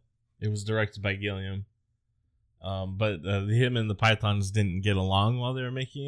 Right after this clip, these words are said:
it because I think it's a little bit of both arguments. So Terry Gilliam, it's the first thing he's ever directed.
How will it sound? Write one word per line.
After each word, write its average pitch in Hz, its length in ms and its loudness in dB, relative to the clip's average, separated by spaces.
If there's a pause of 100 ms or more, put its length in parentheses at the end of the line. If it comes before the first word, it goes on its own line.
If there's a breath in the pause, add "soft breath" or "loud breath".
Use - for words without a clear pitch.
it 127 120 -8 (300)
because 98 880 -2 (720)
I - 40 0
think 156 140 4
it's 135 160 0
a 131 40 0
little 120 160 4
bit 117 160 2
of 95 180 0
both 110 520 -2
arguments. 120 800 -4
So 104 160 -4
Terry 131 280 0
Gilliam, 120 400 0
it's 101 140 -4
the 104 80 0
first 117 300 -2
thing 117 100 0
he's 101 120 0
ever 98 180 -2
directed. 92 640 -4